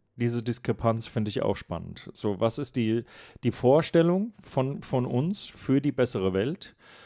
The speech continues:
Und, ähm, was tragen wir selbst dazu bei? So, wo gibt es eben den Unterschied zwischen, ähm, der Welt an sich und im Besonderen? Und, ähm, der, äh,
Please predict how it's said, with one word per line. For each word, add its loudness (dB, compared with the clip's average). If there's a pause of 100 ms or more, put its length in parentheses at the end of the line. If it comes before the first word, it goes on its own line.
(160)
Und, 0
ähm, 4
was 2
tragen 0
wir 4
selbst 2
dazu -2
bei? -2
So, -2
wo -2
gibt -8
es -6
eben -2
den 2
Unterschied 0
zwischen, -2
ähm, -2 (880)
der -2
Welt -2
an -6
sich -6 (160)
und -8
im -6
Besonderen? 0 (640)
Und, -4
ähm, 0 (200)
der, 2 (180)
äh, -4